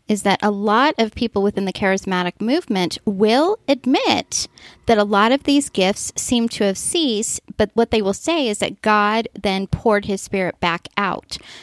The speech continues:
So where in Scripture does it say that God's gonna take his spirit away and then pour it back out? And so there, there's a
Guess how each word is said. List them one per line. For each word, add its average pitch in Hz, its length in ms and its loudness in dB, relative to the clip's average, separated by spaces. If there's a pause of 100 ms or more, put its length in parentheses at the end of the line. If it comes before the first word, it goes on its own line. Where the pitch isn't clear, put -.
So 233 280 4
where 240 420 4
in 247 140 2
Scripture - 400 -4
does 180 160 0
it 180 100 -2
say 196 140 0
that 190 120 -2
God's 190 220 0
gonna 180 180 -2
take 190 220 -6
his 190 120 -4
spirit 180 360 -2
away 190 600 -2 (320)
and 220 160 2
then 180 160 0
pour 175 320 2
it - 160 -2
back 147 260 0
out? - 440 -8 (100)
And 190 180 0
so 208 260 4 (440)
there, 214 200 4 (220)
there's 233 220 2
a 208 60 2